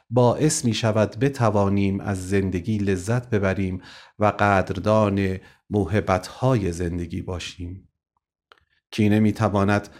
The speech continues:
تنها فرصت زندگی را که در اختیار ماست نابود کند و باعث شود از همهٔ موهبت‌های زندگی محروم شویم. از سوی دیگر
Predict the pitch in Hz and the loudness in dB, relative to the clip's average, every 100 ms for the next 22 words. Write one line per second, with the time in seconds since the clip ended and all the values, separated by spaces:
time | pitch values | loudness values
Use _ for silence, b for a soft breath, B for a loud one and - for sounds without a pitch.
0 | B - 120 117 92 131 127 - 123 120 | B 0 2 2 2 2 0 -2 -2 0
1 | - 151 160 120 110 107 107 107 131 135 | -2 -4 -2 0 2 2 0 0 0 2
2 | 110 95 113 101 98 98 - 113 107 101 | 2 2 0 0 0 -4 -4 2 4 4
3 | 101 104 120 113 - - 101 104 95 104 | 2 4 4 2 -2 -2 2 2 2 0
4 | 120 - 101 95 90 - B B _ 107 | -2 -2 -2 0 -2 -6 B B _ -2
5 | 101 107 107 156 160 - 101 95 92 - | 2 2 2 0 -4 0 2 2 -2 -6
6 | 107 92 - 110 120 160 127 104 98 95 | -6 -6 -6 0 2 2 2 0 0 -4
7 | 90 104 98 92 - - 123 110 87 85 | -4 -4 -2 -4 -4 -4 -2 -2 -4 -4
8 | 82 82 82 85 87 87 - 98 87 - | -6 -6 -6 -6 -6 -6 -8 -8 -8 -10
9 | 90 90 92 101 _ _ _ _ _ _ | -10 -10 -12 -14 _ _ _ _ _ _
10 | b b b b b b b _ _ - | b b b b b b b _ _ -2
11 | 139 - 185 185 160 151 156 | -2 0 0 0 0 2 4